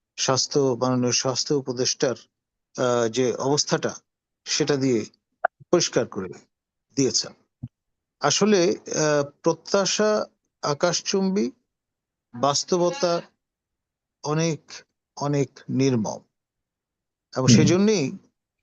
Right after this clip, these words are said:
Speaker 1: আহ, যারা আহত হয়েছিলেন তাদের রীতিমতো সংক্ষুব্ধ হয়ে, আহ,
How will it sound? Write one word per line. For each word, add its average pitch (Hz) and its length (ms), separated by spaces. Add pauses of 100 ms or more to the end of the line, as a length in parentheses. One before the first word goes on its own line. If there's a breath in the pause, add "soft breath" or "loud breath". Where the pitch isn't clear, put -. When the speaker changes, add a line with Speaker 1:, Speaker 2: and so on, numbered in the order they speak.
Speaker 1:
আহ, 127 100
যারা 143 280
আহত 147 280
হয়েছিলেন 160 500 (500)
তাদের 139 300 (640)
রীতিমতো 139 680 (280)
সংক্ষুব্ধ 143 600 (220)
হয়ে, 147 260 (680)
আহ, 120 380